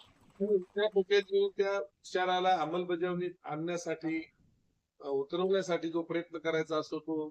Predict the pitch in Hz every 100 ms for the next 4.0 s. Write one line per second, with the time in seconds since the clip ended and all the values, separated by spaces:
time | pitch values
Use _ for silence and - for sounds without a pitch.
0 | - 147 151 - 165 190 160 135 - -
1 | _ _ _ - - 135 156 165 - 160
2 | 196 214 196 - 175 175 - 165 170 -
3 | 156 160 156 151 - 139 - 151 147